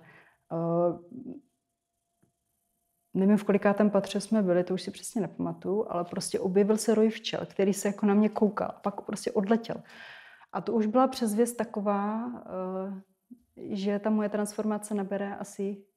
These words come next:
větší rychlost. <laughs> Což se, což se vlastně taky stalo. Eh, do půl roku, do půl roku, že holčičkám bylo vlastně šest měsíců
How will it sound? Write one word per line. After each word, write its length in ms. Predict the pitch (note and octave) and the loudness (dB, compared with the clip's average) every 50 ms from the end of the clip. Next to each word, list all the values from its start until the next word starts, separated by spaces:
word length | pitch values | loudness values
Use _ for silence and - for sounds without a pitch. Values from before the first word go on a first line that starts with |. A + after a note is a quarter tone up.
| - | -14
větší 320 | G#3+ G3 G3 F#3+ - - F#3 | -10 -10 -10 -10 -8 -8 -8
rychlost. 460 | F#3+ - - - F3 - - - - - G3+ - - - - _ _ _ _ - | -8 -8 -12 -14 -14 -14 -16 -10 -2 -2 -2 -2 -2 -8 -16 _ _ _ _ -18
<laughs> 560 | D4 C#4 - - - - - - - D4+ - | -16 -16 -14 -12 -10 -8 -8 -8 -8 -6 2
Což 160 | - C#4+ C4+ | 4 4 6
se, 120 | - C#4 | 6 4
což 220 | A#3+ C4 - D4 B3+ | 2 4 2 2 2
se 120 | - C4+ | 6 6
vlastně 220 | B3+ C4 B3+ D4+ C#4 | 6 6 6 6 4
taky 200 | C4+ C4 - F4+ | 4 6 4 4
stalo. 540 | - - G#3+ F3 D#3+ F3 A#3 D4+ - - - _ _ _ _ - - - - - _ - - G3 G3+ G3+ G3 G3 G3 G3 | 4 4 2 2 4 2 0 0 -4 -14 -20 _ _ _ _ -20 -20 -20 -20 -20 _ -8 -4 -2 0 0 0 0 0 0
Eh, 40 | G3 | 2
do 120 | F#3 G#3 A3 | 2 2 2
půl 220 | A3 - D#4 D4+ | 4 4 4 6
roku, 640 | C#4 A#3+ - - - F3+ E3+ F#3+ C#4 F4 - - _ _ _ _ _ _ _ _ _ _ _ _ _ _ _ _ _ _ _ - - - | 6 4 2 0 -2 0 0 0 0 -2 -6 -10 _ _ _ _ _ _ _ _ _ _ _ _ _ _ _ _ _ _ _ -20 -18 -10
do 160 | - F#3+ G#3 G3+ | -4 -2 -2 -2
půl 260 | G#3 - B3 B3 B3 | 0 2 4 6 6
roku, 520 | A#3 G#3+ A3+ - - G3 F#3 F#3 F#3+ G3 | 6 4 2 0 -2 0 0 2 2 2
že 100 | G3+ G#3 | 2 0
holčičkám 460 | G#3+ A3 G#3 - G#3+ - - A#3 A3 | 0 -2 -2 -4 -6 -6 -2 0 2
bylo 120 | A3+ A3 G#3+ | 2 2 2
vlastně 480 | G#3 G#3+ G#3+ - B3 A#3 A3+ A3 - - | 0 0 -2 -2 -2 -2 -2 -2 -4 -6
šest 240 | A3 - - A#3+ - | -6 -4 -6 -6 -2
měsíců 720 | A3+ G3+ F#3+ G3 - F#3 - - - E3+ F#3 B3+ F4 - | -2 -2 -2 -4 -6 -10 -10 -8 -8 -6 -6 -6 -8 -10